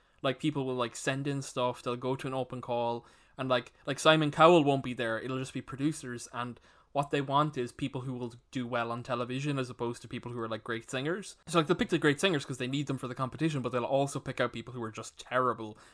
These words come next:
because that'll be funny. And, like, I'm, I'm sure to an extent, like, that's how Jedward got through. Not that they're bad singers, but, like, they're just kind of funny and weird, and it's like, yeah, they'll be great in television, that's fine. And, like, they'll go through, uh, three different rounds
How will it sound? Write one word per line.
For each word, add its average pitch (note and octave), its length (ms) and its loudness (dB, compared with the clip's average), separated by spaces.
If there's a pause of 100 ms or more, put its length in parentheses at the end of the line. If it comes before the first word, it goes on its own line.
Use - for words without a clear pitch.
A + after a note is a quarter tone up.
(120)
because A#2+ 280 -6
that'll A2+ 220 0
be A2+ 120 -10
funny. A2+ 420 -2 (320)
And, G#2+ 560 -4 (560)
like, B2 220 0
I'm, B2+ 260 -2
I'm C#3 160 0
sure C#3+ 320 2
to C#3+ 120 -6
an C3 80 -4
extent, C3 420 -2
like, B2 140 -6
that's B2 200 -4
how B2 380 0 (460)
Jedward C3+ 540 2
got A#2+ 240 0
through. B2 240 -8
Not C3+ 160 2
that C#3+ 120 -4
they're C3 100 4
bad B2 260 4
singers, C3+ 380 0
but, - 180 -6
like, A#2+ 240 -4 (300)
they're C3 100 -2
just C3+ 200 -8
kind C#3 200 -2
of B2 80 -2
funny C3+ 460 -2
and A#2+ 160 -6
weird, B2+ 320 -2
and C3+ 100 -2
it's B2+ 140 -8
like, C3 180 -2
yeah, D3+ 160 6
they'll D3 160 2
be D3 80 -2
great A#2+ 200 -2
in A#2+ 60 -10
television, A#2 380 -4
that's A#2+ 200 -2
fine. A2 280 -4 (320)
And, C3+ 140 4
like, B2 100 0
they'll B2+ 140 4
go C#3 140 2
through, C3 200 0
uh, B2 60 0
three C3 320 -2
different B2+ 300 -6
rounds A2+ 500 -8